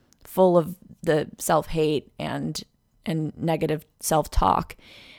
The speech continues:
And so in reflection, I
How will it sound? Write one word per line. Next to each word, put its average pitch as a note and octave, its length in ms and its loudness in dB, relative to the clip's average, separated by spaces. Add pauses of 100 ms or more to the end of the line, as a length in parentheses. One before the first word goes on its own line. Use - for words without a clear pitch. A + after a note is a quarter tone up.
(120)
And F3 240 4
so E3 600 4 (1200)
in G#3+ 180 4
reflection, F#3+ 920 0 (1040)
I E3 380 6